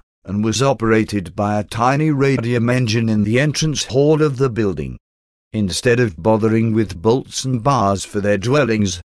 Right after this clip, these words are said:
the red Martians simply run them up out of harm's way during the night. They also have private means for lowering or raising them from the ground without, if they wish to go away and leave them.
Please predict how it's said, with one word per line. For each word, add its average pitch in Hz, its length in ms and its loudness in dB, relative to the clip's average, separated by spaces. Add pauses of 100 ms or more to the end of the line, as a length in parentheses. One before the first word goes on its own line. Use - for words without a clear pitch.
(120)
the 98 100 -2
red 107 240 0
Martians 120 580 0
simply 131 540 0
run 117 380 2
them 139 160 0
up 117 280 0
out 127 280 2
of 101 100 -8
harm's 110 420 0
way 120 220 4
during 110 400 2
the 107 80 0
night. 85 420 -4 (580)
They 135 300 2
also 151 460 0
have 87 320 -2
private 135 520 -2
means 131 440 0
for 110 160 -2
lowering 101 480 2
or 107 180 0
raising 110 460 0
them 107 240 -2
from 117 240 -4
the 110 80 0
ground 98 500 0
without, 143 420 0
if 123 200 -2
they 120 120 2
wish 127 340 2
to 131 100 -2
go 123 300 4
away 120 380 4
and 117 160 -2
leave 104 380 0
them. 55 220 -16